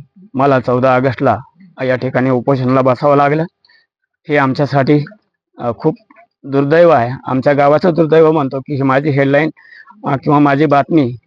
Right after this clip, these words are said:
गावाच्या बाहेर जायला नको होती, माझ्या गावाचं नाव बदनाम व्हायला नको होतं. पण या,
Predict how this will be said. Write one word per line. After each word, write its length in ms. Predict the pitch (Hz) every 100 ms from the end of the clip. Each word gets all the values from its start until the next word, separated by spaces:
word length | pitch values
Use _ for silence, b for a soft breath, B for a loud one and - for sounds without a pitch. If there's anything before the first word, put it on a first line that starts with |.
| -
गावाच्या 360 | 131 139 147 151
बाहेर 200 | 139 143
जायला 280 | 143 151 160
नको 240 | 151 170
होती, 220 | 165 180 202 -
माझ्या 280 | 147 139 143
गावाचं 320 | 143 139 156
नाव 120 | 139
बदनाम 340 | 127 123 143
व्हायला 300 | 127 117 143
नको 260 | 139 123 143
होतं. 160 | 117 _ _ _ b b b _ 180
पण 120 | 180
या, 120 | 190